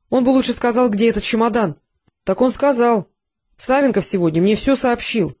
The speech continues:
Ты мне слова не даешь сказать. Я еще два часа назад хотел. О таких важных вещах Фокин не мог говорить лежа. Он вскочил и, бегая по комнате,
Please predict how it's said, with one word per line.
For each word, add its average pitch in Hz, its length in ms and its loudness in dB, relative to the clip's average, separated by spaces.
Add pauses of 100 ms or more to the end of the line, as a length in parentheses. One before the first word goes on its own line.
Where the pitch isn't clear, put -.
(220)
Ты 240 100 0
мне 254 140 2
слова 269 260 0
не 190 120 2
даешь 175 280 2
сказать. 165 500 -2 (440)
Я 233 160 2
еще 269 180 0
два 240 160 0
часа 262 280 0
назад 190 320 0
хотел. 220 480 -2 (840)
О 175 100 -2
таких 170 320 -6
важных 160 320 -2
вещах 240 440 -2 (200)
Фокин 269 360 -2
не 254 80 2
мог 175 160 2
говорить 160 380 -2
лежа. 147 380 -4 (420)
Он 214 160 0
вскочил 285 520 -2 (240)
и, 202 100 0
бегая 196 320 2
по 180 140 0
комнате, 233 480 0